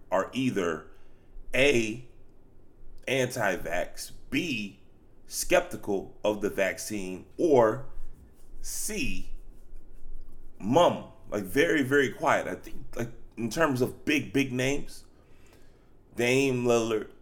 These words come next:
and Giannis Antetokounmpo, they were the most vocal, at least from what I have been able to gather, in terms of being an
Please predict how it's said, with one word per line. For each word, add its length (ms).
and 160
Giannis 320
Antetokounmpo, 960
they 160
were 180
the 160
most 380
vocal, 460
at 80
least 200
from 220
what 140
I 160
have 240
been 80
able 220
to 40
gather, 380
in 200
terms 500
of 400
being 260
an 120